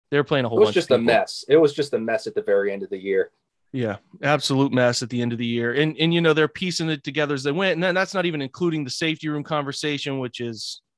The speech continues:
Speaker 1: you know, Andrew
Speaker 2: <laughs>
Speaker 1: Sendejo, because Sheldrick Redwine never quite figured out how he needed to play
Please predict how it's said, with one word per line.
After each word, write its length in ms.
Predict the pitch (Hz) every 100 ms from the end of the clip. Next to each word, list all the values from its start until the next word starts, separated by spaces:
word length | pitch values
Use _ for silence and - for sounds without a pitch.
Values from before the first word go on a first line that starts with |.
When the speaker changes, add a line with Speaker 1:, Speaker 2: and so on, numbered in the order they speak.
| _ _ _ _ - -
Speaker 1:
you 100 | 117
know, 220 | 110 104
Andrew 260 | 131 143 135
Speaker 2:
<laughs> 40 |
Speaker 1:
Sendejo, 600 | - 117 135 127 135 135
because 280 | 123 127 117
Sheldrick 340 | - 135 120
Redwine 420 | 127 131 131 127
never 220 | 123 127 127
quite 280 | - 131 120
figured 260 | 131 127
out 180 | 123 104
how 180 | 131 123
he 160 | 139 139
needed 260 | 135 127
to 60 | 120
play 560 | - 131 131 127 123